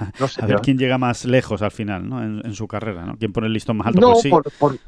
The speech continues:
Speaker 1: porque al final Owen Ferguson está demostrando mucha consistencia. Es que es un jugador muy... Muy sólido, ¿eh?
Speaker 2: Muy seguro, sí, sí, sí,
Speaker 1: Y
Speaker 2: sí, sí, muy seguro. Hace
Speaker 1: y ya hemos dicho en alguna otra ocasión que es otro de esos nombres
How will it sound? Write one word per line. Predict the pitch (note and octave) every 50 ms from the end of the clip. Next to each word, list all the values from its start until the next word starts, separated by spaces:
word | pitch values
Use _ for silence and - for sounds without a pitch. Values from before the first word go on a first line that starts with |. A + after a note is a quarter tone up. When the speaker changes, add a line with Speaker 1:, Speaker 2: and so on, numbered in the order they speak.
| - - _ - - _
Speaker 1:
porque | - C#3 B2+ -
al | B2 -
final | D3 D3 E3+ F#3
Owen | F#3 G3 F#3+ E3
Ferguson | - G3 G3+ G3+ G3 G#3 G#3 F#3+
está | E3 - - F#3
demostrando | G3 F#3+ G3 F3 - - G3+ G3+ G3 G3 G3+ G3 F3+ E3+ D#3+ D#3 C#3+ C#3
mucha | C3 C3 B2+ C3+ F3 F#3 - G#3+
consistencia. | - G3 D#3 B2 - A#2 - - A3 A#3+ G#3+ C3+
Es | - -
que | D3+
es | - G3
un | F#3 -
jugador | - G3+ F#3 F3 D#3+ D3 C3+ B2+
muy... | B2+ C3 C#3+ C3+ C3 B2+ A#2 A#2 A2+ - _ _ _ _ -
Muy | A#2+ B2 A2+
sólido, | - F#3+ G#3+ G#3+ C3+ G#2+ F#2 G2+ B2+
¿eh? |
Speaker 2:
Muy | C3 C#3
seguro, | - D#3 C#3+ C3+ D3+ C#3 A2 F2 E2+ -
sí, | - C#3+ B2+
sí, | C3 C3 A#2
sí, | B2
Speaker 1:
Y | A2
Speaker 2:
sí, | A#2+ B2
sí, | A#2+ B2 B2
muy | A#2+ A2 B2 B2
seguro. | - B2+ A#2 A2+ A2+ F#2+ F2 F2 G2+ - C3 D3+ -
Hace | A#2+ A2 - C3+ B2 B2
Speaker 1:
y | B2+ B2+ C3
ya | D#3+ E3
hemos | F3 F3 F3 D#3+ D3
dicho | F#3 F#3+ - - F#3 F3+
en | F3+ E3+
alguna | D3+ D3 E3 D#3+ D#3+
otra | - D#3+ D#3
ocasión | - E3 - - F3 E3+ E3
que | - - C#3 D3+ E3+
es | D3+ - - - _ _
otro | - D3 D#3 - D#3+ D3+
de | D#3 D3+
esos | - D#3 C3 -
nombres | E3 E3 E3 D#3+ D#3+ F3 -